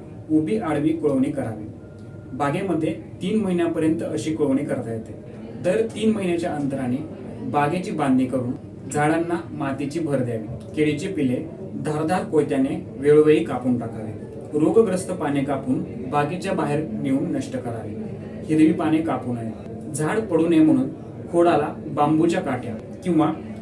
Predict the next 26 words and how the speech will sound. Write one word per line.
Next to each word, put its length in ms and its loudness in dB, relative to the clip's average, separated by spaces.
पॉलिप्रॉपिलिनच्या 1080 0
पट्ट्यांच्या 800 -4
साहाय्याने 380 0
आधार 320 0
द्यावा. 220 -4
केळी 380 2
खोडवा 280 4
पिकाचे 440 -2
फायदे. 340 -4
खोडवा 320 6
पद्धतीचा 560 0
अवलंब 420 0
केल्यास 460 -4
पूर्व 220 -2
मशागत, 520 0
रोपे, 340 2
नवीन 340 4
लागवडीचा 400 2
खर्च 300 -4
करावा 260 2
लागत 300 -4
नाही. 220 -6
मातृपिकाची 840 -2
सारी 360 0
शोषण 400 0
यंत्रणा 360 0